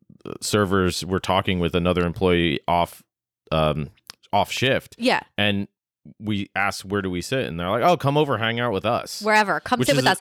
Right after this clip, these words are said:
Speaker 1: a totally different
Speaker 2: Everybody
Speaker 1: vibe.
Speaker 2: we talked to at Barrier was nicer than the next. We had conversations about the
Speaker 1: Fair
Speaker 2: beer
Speaker 1: enough, yeah.
Speaker 2: and about just life in general. And,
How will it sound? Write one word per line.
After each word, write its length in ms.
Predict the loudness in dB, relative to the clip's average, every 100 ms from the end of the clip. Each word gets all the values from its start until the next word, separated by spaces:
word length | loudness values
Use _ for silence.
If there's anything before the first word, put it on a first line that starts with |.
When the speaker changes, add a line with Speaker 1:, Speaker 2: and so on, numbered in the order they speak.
| -2
Speaker 1:
a 60 | -4
totally 480 | -2 0 2 4
different 180 | 4 4
Speaker 2:
Everybody 440 | 4 4 4 2 2
Speaker 1:
vibe. 20 |
Speaker 2:
we 120 | 0
talked 260 | 2 0 2
to 80 | 0
at 100 | 4
Barrier 380 | 2 2 0 -2
was 240 | -2 -2
nicer 380 | -2 0 0 -2
than 160 | -2 -4
the 80 |
next. 400 | 0 2 0 -2
We 80 | -4
had 120 | -4 -2
conversations 560 | -4 -2 -2 -4 -4
about 220 | 0 -2
the 60 | -2
Speaker 1:
Fair 60 | -2
Speaker 2:
beer 240 | 2 4 4
Speaker 1:
enough, 220 | 2 -2
yeah. 140 | -2 2
Speaker 2:
and 220 | 2 0 0
about 380 | 2 2 0 -6 -2
just 340 | -2 -2 -8 _
life 360 | -2 0 0 -4
in 120 | 0
general. 480 | 2 2 0 0 -4 -14 -20 -20 -20 _ _
And, 300 | 0 0 -6